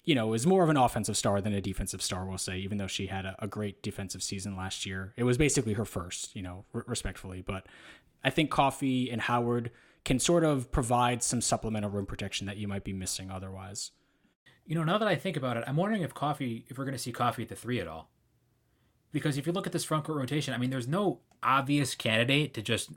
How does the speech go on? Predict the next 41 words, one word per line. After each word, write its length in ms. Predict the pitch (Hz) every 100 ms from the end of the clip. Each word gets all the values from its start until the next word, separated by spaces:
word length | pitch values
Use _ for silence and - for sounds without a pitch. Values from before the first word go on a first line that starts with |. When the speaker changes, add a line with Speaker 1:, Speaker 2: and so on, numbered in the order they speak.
| - _
Speaker 2:
rack 260 | 113 117 117
up 180 | 107 -
D 140 | 110
N 120 | 98
Ps, 300 | 90 110 87
is 140 | 95 87
there? 220 | 117 - _ _ _ _ _ _ _ _ _ _ _ _ - _ _ 156
Speaker 1:
No, 180 | 190
it 80 | 135
does 220 | 160 165
feel 160 | - 165
like 200 | 139 117
they 100 | 120
want 360 | 110 110 - -
to 200 | 110 101
get 200 | 107 98
minutes 300 | 98 95 -
for, 320 | 104 95 101
for 140 | - 101
all 140 | 98
of 60 | 95
these 180 | 98 -
players. 460 | 101 95 95 - -
I 60 |
mean, 260 | 139 131 110 - - - - - - _ _ _ -
I 140 | 156
would 240 | 170 151 135
not 340 | 127 120 - _ _ _ _
care 220 | - 117
for 120 | -
that 240 | 120 113 -
necessarily. 800 | 117 117 - 110 110 110 113 117
You 100 | 120
know, 140 | 107 101
I 60 |
think 420 | 101 139 131 - - _ _ _ _ -
Coffey 360 | 131 113 131
kind 240 | 123 127 113
of 160 | 104
goes 320 | - 113 113 -
from 580 | - 107 101 101 101